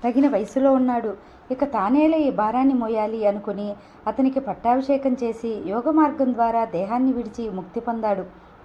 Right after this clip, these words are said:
ఈ విధంగా కులగురువైన వశిష్ఠుని అండదండలు కష్ట సమయాలలో ఆ రాజులకు లభిస్తూ ఉండేవి. దశరథుడు అజమహారాజు కన్నబిడ్డ.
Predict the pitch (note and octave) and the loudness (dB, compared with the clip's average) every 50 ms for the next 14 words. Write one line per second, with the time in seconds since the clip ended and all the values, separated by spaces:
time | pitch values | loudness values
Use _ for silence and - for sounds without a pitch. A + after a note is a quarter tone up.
0 | - - A#3 C4 C4+ A#3+ G3 A3 A3+ B3 C#4 D#4+ D#4+ D#4+ - G3+ F#3+ F#3+ G#3+ C4+ | -10 -4 0 0 0 0 0 -2 0 0 2 0 0 0 -2 -4 -2 0 0 2
1 | C4+ C4+ C4 C4 B3+ B3+ G3+ G3 - - A#3 A#3+ - - B3+ A#3+ B3 A#3 A3 - | 2 4 4 2 2 0 -2 -4 -6 -8 -10 -8 -6 -4 -4 -2 -4 -4 -6 -12
2 | - - - - - - - F3+ F3+ F#3+ A3 B3 A#3 C4 B3 B3+ A#3+ A#3 A#3 A3 | -18 -20 -20 -20 -20 -8 -4 -2 -2 0 0 0 2 2 2 2 0 -2 -4 -4
3 | A3 - F3+ - - - D4+ D4 D4 D4+ C#4 C4+ B3+ A#3+ A#3 A3+ A3+ A#3 A3+ A3 | -6 -6 -8 -6 -4 -2 -2 2 2 2 2 4 4 2 2 2 0 0 0 2
4 | G3+ F#3 F3+ F3+ F3+ F#3+ F#3+ A#3+ B3 B3 A#3+ - G#3 G3 D3+ D#3+ G#3 G#3 - - | 2 2 2 2 2 2 2 0 -2 -2 -4 -4 -4 -4 -4 -4 -6 -10 -6 -4
5 | A#3+ B3 B3 A#3+ A3+ A#3 A3+ F#3+ G3 - - - - - - - - - - - | -2 0 0 0 0 0 0 -2 -4 -6 -8 -12 -18 -20 -20 -20 -20 -20 -20 -20
6 | - - - - - - - - - - - - - - - - - - - - | -20 -20 -20 -20 -20 -20 -20 -20 -20 -20 -20 -20 -20 -20 -20 -20 -20 -20 -20 -20
7 | - - - - - - - - E3+ G3 G#3 - - D4 E4+ F4 D#4 D#4 C4+ D4 | -20 -20 -20 -20 -20 -18 -8 -4 -2 -2 0 2 4 4 6 6 6 6 6 6
8 | C#4+ G#3 F#3 F#3 A#3+ B3+ D4+ D4 C4 C#4+ C#4+ C4+ B3+ A#3+ A3 A3 A#3+ - - F#3+ | 6 6 6 4 4 4 4 4 4 4 4 4 4 2 2 0 -4 -4 -4 -4
9 | F3+ G#3 A#3 G#3+ B3+ - E3 | -4 -2 -2 0 -2 0 2